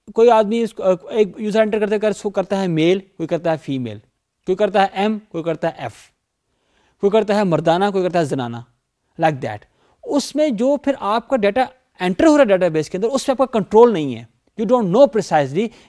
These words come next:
कि आपके डेटाबेस में क्या आ रहा है और जो कुछ आया उसका मतलब क्या है।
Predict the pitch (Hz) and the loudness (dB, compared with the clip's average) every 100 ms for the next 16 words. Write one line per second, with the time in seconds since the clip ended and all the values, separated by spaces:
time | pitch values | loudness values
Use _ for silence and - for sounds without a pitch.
0 | - 202 208 - 208 180 220 208 202 214 | -6 0 0 0 -2 0 2 2 2 -4
1 | 208 - 143 165 180 220 - - - 214 | -6 0 2 2 2 0 -4 -16 -2 -2
2 | 151 180 202 294 - 226 254 254 180 165 | 0 2 4 2 4 2 2 0 -2 0
3 | 175 - 120 107 | 0 -2 -10 -14